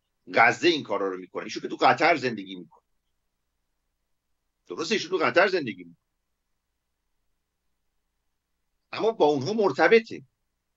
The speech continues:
یعنی رفتارش مستقیمه. اونا از اون فرمان می‌گیرن، او هم رهبر اوناست.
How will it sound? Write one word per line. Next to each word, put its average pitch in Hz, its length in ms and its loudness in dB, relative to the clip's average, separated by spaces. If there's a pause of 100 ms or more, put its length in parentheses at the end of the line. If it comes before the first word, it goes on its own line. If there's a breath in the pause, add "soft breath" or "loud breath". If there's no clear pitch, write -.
(120)
یعنی 127 200 -2
رفتارش 131 840 0
مستقیمه. 131 640 -6
اونا 127 160 -2
از 143 120 4
اون 190 120 -4
فرمان 143 400 0
می‌گیرن، 214 360 -8
او 185 140 0
هم 180 100 2
رهبر 160 320 4
اوناست. - 500 -10